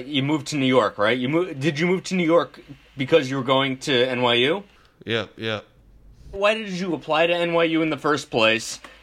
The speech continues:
Speaker 1: Um, and then tell me about how it was moving to New York, that, that, that whole, t-, you know, opening experience of, of Manhattan and the city.
Speaker 2: Yeah, yeah. Well, I just went, I mean, I applied, and I, and that was, like, a thing at the school. It was just, like,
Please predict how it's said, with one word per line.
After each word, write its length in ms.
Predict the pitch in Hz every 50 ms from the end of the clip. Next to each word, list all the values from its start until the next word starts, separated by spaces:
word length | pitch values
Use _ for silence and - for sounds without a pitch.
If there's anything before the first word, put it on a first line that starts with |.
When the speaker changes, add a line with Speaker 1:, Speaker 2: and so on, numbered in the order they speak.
| - - -
Speaker 1:
Um, 640 | 107 110 113 113 113 110 107 107 110 113 123 - - - - -
and 280 | 151 131 135 139 139
then 400 | 147 143 135 131 131 127 139 - - - - - -
tell 140 | - 180 180
me 100 | 165 165
about 400 | 151 127 131 123 123 127 127 - _
how 320 | _ - - 147 151 139 131
it 60 | 135
was 420 | 131 127 131 131 127 117 113 113 104 - - -
moving 400 | 127 151 170 160 131 135 120 -
to 100 | - 110
New 120 | 98 95
York, 240 | 95 92 92 90 -
that, 160 | 113 117 117 113 113 113 120
that, 160 | 127 123 120
that 260 | 127 123 113 117 117
whole, 220 | 131 156 139 135
t-, 140 | 127 - 143
you 180 | 139 131 131 120
know, 240 | 110 98 92 87 - - - _ _ - -
opening 380 | 170 180 180 160 139 147 143 139
experience 800 | 131 131 - - - - 127 120 120 113 101 92 87 - -
of, 260 | 110 101 98 98 95
of 180 | 104 110 110 98
Manhattan 500 | 104 104 98 117 107 107 101 95 95 92
and 180 | 90 87 90 92
the 60 | 95
city. 420 | - - 113 104 98 98 92 92 _ _ - _ _
Speaker 2:
Yeah, 440 | - 117 113 120 127 127 120 110 107
yeah. 200 | 117 131 131 117
Well, 180 | 117 120 123 127
I 160 | 123 135 139
just 260 | 135 175 196 170 -
went, 360 | 135 127 135 151 165 170 - -
I 140 | - 120 120
mean, 180 | 120 123 127 127
I 100 | 123 123
applied, 760 | 117 113 - - 151 147 156 156 151 151 151 151 151 147 - - - -
and 160 | - 104 113 117
I, 40 |
and 260 | 117 113 110 113 113 123
that 80 | 127
was, 260 | 131 135 131 117 -
like, 160 | 120 113 107 110
a 80 | 101
thing 380 | 95 - - 131 131 131 127 123
at 100 | 113 92
the 100 | 90 101
school. 500 | - - - - 131 131 131 123 120 113
It 20 |
was 140 | 107 104 110
just, 220 | 120 117 - -
like, 460 | - 117 104 101 95 92 - - -